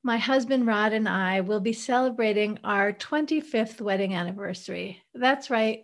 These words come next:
we got married in nineteen ninety-six when both of us were twenty-eight years old.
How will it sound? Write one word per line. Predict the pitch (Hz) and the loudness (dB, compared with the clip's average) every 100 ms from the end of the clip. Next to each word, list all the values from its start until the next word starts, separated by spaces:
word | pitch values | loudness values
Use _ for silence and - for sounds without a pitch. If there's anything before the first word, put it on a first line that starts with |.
| - | -4
we | 254 269 | -2 0
got | 294 285 226 | 2 0 0
married | 233 214 208 214 208 - | 0 2 2 0 -2 -4
in | 240 214 | -2 0
nineteen | 208 220 233 240 226 | 0 0 0 0 0
ninety-six | 208 208 220 220 - 277 359 - - - _ | 0 -2 -4 -4 0 0 0 -10 -20 -20 _
when | 240 226 | -2 0
both | 220 226 226 | 2 0 0
of | 233 | -2
us | 214 208 - | -2 -4 -6
were | 202 | -10
twenty-eight | - 214 208 202 202 | -4 -2 -2 -2 -4
years | 196 185 190 | -2 -4 -4
old. | 196 180 160 - | -6 -8 -10 -14